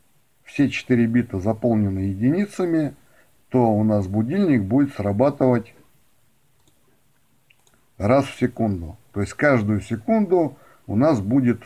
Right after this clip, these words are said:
срабатывать этот будильник. И не важно, что мы здесь вот,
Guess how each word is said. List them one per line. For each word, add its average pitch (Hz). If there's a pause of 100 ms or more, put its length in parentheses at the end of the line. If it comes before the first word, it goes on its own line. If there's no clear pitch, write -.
срабатывать 104
этот 101
будильник. 90 (340)
И 135
не 120
важно, 117
что 131
мы 110
здесь 101
вот, 92